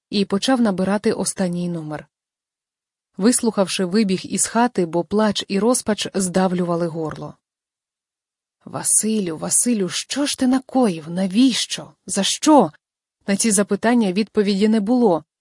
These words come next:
та й ніхто її не шукав. "То війна", — скаже хтось, — "і на ній убивають. А ви поясніть це матері, яка божеволіє від горя за своєю дитиною.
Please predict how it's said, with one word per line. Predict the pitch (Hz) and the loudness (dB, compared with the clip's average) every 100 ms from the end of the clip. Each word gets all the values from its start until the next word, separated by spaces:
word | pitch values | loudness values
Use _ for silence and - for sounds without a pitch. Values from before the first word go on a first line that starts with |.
| _ _ | _ _
та | - 196 | 0 2
й | |
ніхто | 196 208 - 285 | 4 0 0 2
її | 269 196 180 | 2 2 0
не | 190 180 | 0 -2
шукав. | - 175 170 151 - _ _ _ _ _ _ _ _ _ _ | -6 -8 -8 -8 -14 _ _ _ _ _ _ _ _ _ _
"То | 277 269 | 4 6
війна", — | 226 226 240 220 | 4 4 2 2
скаже | - 175 170 | 0 -2 -4
хтось, — | 165 180 156 - - _ - | -4 -4 -2 -4 -6 _ -2
"і | 240 | 2
на | 233 | 6
ній | 247 262 | 8 8
убивають. | 220 208 175 156 143 147 - _ _ _ _ _ - | 6 4 2 -4 -8 -14 -20 _ _ _ _ _ 2
А | 196 | 4
ви | 208 277 | 4 4
поясніть | 247 240 233 254 254 - | 4 4 4 4 4 2
це | - 240 | 2 4
матері, | 254 233 - 165 | 4 2 0 -4
яка | 160 160 175 180 | -4 -4 -2 0
божеволіє | 170 196 226 202 208 175 170 | 2 2 4 4 4 2 -2
від | 175 180 | -2 -2
горя | 180 247 233 165 | 2 4 4 0
за | 165 | -2
своєю | 160 - 170 175 175 | -2 -2 -2 -2 -2
дитиною. | 165 190 - 165 156 151 | -2 -4 -4 -8 -8 -12